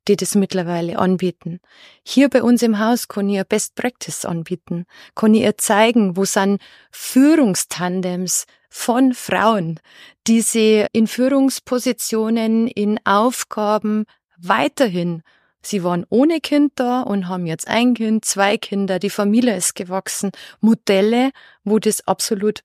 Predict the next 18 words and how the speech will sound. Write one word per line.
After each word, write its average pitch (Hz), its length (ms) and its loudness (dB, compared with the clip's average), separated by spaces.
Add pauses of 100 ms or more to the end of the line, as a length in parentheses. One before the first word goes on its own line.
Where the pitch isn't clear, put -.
(520)
möglich 202 420 2
ist - 220 -8
bei - 140 -8
uns. 180 320 -10 (300)
Ich - 120 -2
kann 208 220 0
sie - 160 -2
eintauchen 202 640 0
lassen, 185 360 -8
ich 190 100 -6
kann 202 180 -6
sie 202 120 -6
mit 202 180 -2
den 202 140 -2
Menschen 202 380 0
hier 202 160 0
sprechen 233 520 2
lassen. 180 440 -4